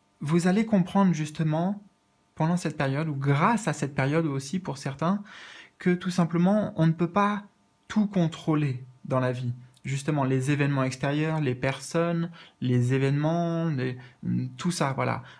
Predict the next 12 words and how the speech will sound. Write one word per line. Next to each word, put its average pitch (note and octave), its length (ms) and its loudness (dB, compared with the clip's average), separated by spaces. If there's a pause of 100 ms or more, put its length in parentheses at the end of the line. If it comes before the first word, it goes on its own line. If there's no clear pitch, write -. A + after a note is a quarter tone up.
(140)
Euh, A#2 1400 2
c'est - 520 -10
pas E3 140 0
comme D3+ 240 2
ça D#3+ 220 2
que, C3 300 -2
que B2+ 140 -4
fonctionne B2+ 360 -2
l'univers, C#3+ 460 0
et, B2 240 -2 (260)
et B2 240 2
heureusement B2+ 640 2